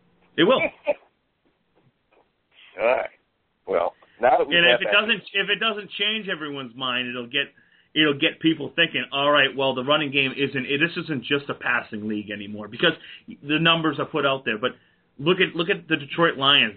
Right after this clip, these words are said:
Speaker 1: They threw for, uh, fifty-two, fifty-three hundred yards. Uh, Matthew Stafford was the only quarterback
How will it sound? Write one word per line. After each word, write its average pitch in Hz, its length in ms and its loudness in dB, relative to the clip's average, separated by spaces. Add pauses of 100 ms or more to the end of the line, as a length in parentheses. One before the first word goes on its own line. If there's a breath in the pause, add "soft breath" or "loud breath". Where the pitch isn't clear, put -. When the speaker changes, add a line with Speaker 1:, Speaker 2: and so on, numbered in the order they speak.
Speaker 1:
They 123 200 -6
threw 156 200 -2
for, 123 300 0 (320 soft breath)
uh, 104 240 -2 (120)
fifty-two, 147 880 -2 (260)
fifty-three 143 380 0
hundred 139 240 4
yards. 127 400 4 (340)
Uh, 110 120 -8
Matthew 131 400 2
Stafford 143 320 0
was 110 100 -12
the 117 140 -6
only 127 200 -6
quarterback 131 400 -4